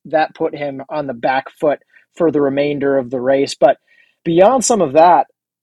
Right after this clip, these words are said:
the, the rest of the race, as we said, was a bit dry, but a couple of interesting things maybe to call out on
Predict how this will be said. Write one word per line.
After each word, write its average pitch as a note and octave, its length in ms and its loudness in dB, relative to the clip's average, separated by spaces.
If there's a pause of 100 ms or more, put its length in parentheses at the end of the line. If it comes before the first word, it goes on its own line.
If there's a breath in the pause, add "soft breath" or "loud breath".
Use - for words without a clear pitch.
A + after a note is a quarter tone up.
(540)
the, C#3 560 -8 (560)
the C#3 80 -10
rest F3+ 300 0
of A3 40 -8
the F3 80 0
race, D#3+ 220 0
as D#3 100 -2
we C3+ 100 -6
said, G3 240 0
was D#3+ 160 -2
a C3 200 -2 (180)
bit F#3+ 300 0
dry, D#3 480 2
but C#3 220 -6 (200)
a - 60 -16
couple - 280 -6
of E3 140 -2
interesting F3 420 -8
things E3+ 240 -4
maybe D3+ 180 -6
to C3+ 60 -10
call D#3 240 2
out D#3+ 220 4
on C#3 400 -8